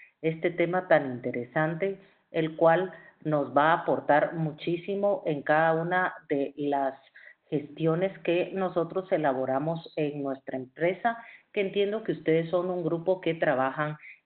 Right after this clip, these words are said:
en Megapaca. Bienvenidos a todos. Eh, veo por ahí, em, ya algunos conectados. Eh, me agrada que, que estemos, pues,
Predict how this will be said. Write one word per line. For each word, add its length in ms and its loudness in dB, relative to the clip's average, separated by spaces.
en 420 -2
Megapaca. 760 0
Bienvenidos 680 -2
a 160 -2
todos. 560 0
Eh, 300 -2
veo 300 2
por 180 2
ahí, 540 -2
em, 520 -2
ya 640 2
algunos 640 -4
conectados. 800 -4
Eh, 180 0
me 160 -2
agrada 540 2
que, 500 -4
que 120 -8
estemos, 480 -4
pues, 160 -2